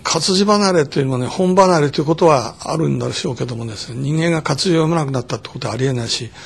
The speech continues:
またその言語がある限りそれをね、具現化する言葉ってのがあるわけ、字があるわけですからね。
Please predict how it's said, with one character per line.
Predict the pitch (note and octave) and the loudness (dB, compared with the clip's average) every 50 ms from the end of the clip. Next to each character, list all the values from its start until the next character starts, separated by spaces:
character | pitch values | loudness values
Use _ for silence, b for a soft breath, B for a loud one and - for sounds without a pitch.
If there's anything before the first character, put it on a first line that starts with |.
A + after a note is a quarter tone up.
| B B B B B | B B B B B
ま | - F#3+ | -4 -2
た | B2+ E3 D3 | 0 0 0
そ | - D#3+ | 0 0
の | D3 C#3 C3+ | 0 0 2
言 | B2 D3+ F3+ F3+ | 4 6 6 6
語 | E3+ D#3 C#3 | 6 4 2
が | B2+ B2 | 2 0
あ | C3 | 0
る | C3 | -2
限 | B2 - A#2+ A#2+ B2 | -2 -4 -4 -4 -4
り | |
そ | A#2+ - D#3+ | -2 -2 0
れ | C3+ C3+ | 0 0
を | C#3+ C#3+ | 0 0
ね、 | C#3+ C#3 A#2 B B B B B B B B - - | -2 -4 -6 B B B B B B B B -10 -8
具 | F3+ G3 | -6 -2
現 | E3 C#3 C#3 C3 | -2 -2 -2 0
化 | - C3+ | 0 -2
す | A#2+ - D3+ | 0 0 0
る | C3+ C3+ C3 | 0 0 -2
言 | B2+ - - D3+ C#3+ C3 | -2 -4 -4 -2 0 -2
葉 | C#3+ | -2
っ | C3 | -2
て | - - | -2 -4
の | A2+ A#2+ | -4 -2
が | |
あ | B2 | -2
る | B2 A#2+ | -2 -4
わ | A#2 | -4
け、 | - - | -6 -4
字 | B2+ B2 C#3 | 0 0 2
が | C#3+ B2+ A#2 | 2 2 0
あ | A#2+ | -2
る | A#2+ | -4
わ | A2+ A2 | -4 -6
け | A2+ A#2 | -6 -8
で | A#2 A2+ | -8 -8
す | - - | -10 -10
か | - A#2 | -12 -10
ら | G#2 G#2 | -10 -10
ね。 | A#2 A2+ G2+ | -10 -12 -12